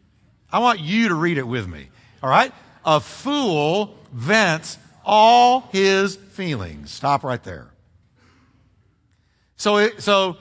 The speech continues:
is it wise to say, "Well, I'm just being real"? Don't be real.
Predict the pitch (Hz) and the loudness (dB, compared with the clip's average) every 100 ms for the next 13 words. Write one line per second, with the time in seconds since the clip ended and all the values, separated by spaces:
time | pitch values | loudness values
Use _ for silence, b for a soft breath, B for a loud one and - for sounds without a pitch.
0 | - 220 226 233 196 208 262 247 185 170 | -2 0 0 -2 4 6 8 6 4 2
1 | 175 170 190 165 156 b b b 190 254 | 0 -2 0 0 -2 b b b 2 4
2 | 233 226 226 160 220 190 196 147 82 - | 6 4 0 0 0 2 2 2 -2 -12
3 | _ _ _ _ _ _ _ _ _ _ | _ _ _ _ _ _ _ _ _ _
4 | _ _ _ _ _ _ _ _ _ _ | _ _ _ _ _ _ _ _ _ _
5 | - 170 147 135 117 87 - | -6 -4 -4 -4 -6 -8 -12